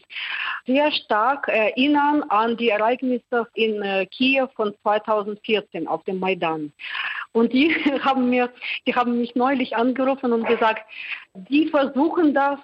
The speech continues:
eure Regierung und der Kreml, weiterhin mit alten Mitteln das zu betreiben. Und sie vergessen aber, dass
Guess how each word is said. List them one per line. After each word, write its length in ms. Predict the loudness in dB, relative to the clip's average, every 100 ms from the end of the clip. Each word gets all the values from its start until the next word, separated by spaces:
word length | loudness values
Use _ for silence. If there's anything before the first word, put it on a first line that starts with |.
| -2
eure 360 | 2 4 2
Regierung 600 | -2 2 2 2 0 -2
und 220 | -4 -2 -2
der 80 |
Kreml, 600 | -4 0 2 2 0 -2 -6 -20 -20 -20 -20 -18 -4
weiterhin 760 | 0 2 2 -2 0 0 2
mit 200 | 0 -2
alten 560 | 0 0 0 0 0 2
Mitteln 640 | 0 0 -2 0 -4 -8 -6
das 220 | -2 -2 -2 -12
zu 100 | -6
betreiben. 720 | -2 2 2 2 2 0 0
Und 200 | -2 -2
sie 120 | -2 0
vergessen 580 | 0 2 0 0 -2
aber, 300 | 0 2 2
dass 180 | 0 -2